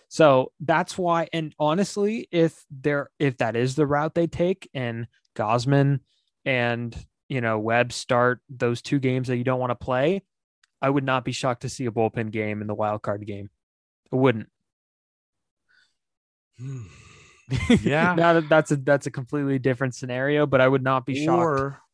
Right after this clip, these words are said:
Speaker 2: or what if game one sixty-three, uh, hold, hold, let me look at this real quick. Let's, let's switch over to the Dodgers.
Speaker 1: Or you use the bullpen game for that.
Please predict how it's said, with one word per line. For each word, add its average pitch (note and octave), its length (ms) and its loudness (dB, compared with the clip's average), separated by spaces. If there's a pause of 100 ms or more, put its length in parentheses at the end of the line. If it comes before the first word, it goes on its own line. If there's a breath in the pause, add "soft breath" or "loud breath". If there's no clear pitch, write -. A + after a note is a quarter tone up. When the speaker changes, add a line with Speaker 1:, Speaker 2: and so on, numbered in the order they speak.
(120)
Speaker 2:
or D3+ 320 0
what B2 260 -2
if C3 180 -2
game C3 280 -6
one C3+ 180 -6
sixty-three, C3+ 1040 -8 (400)
uh, B2 360 0
hold, B2+ 280 -8
hold, A#2 240 -12
let B2 120 -12
me C#3+ 100 -10
look C3+ 160 -6
at A2+ 80 -6
this F#2+ 240 -12
real F#2 80 -14
quick. F2 280 -18
Let's, B2+ 300 -12
let's F#3+ 200 -8
switch - 240 -10
over D3 140 -2
to A#2+ 40 0
the G#2 100 -4
Dodgers. F2+ 300 -14
Speaker 1:
Or E3+ 120 6
you F#3 100 6
use F3 180 6
the D3+ 60 0
bullpen D#3+ 380 2
game D#3+ 200 0
for D3+ 120 -8
that. C#3 340 0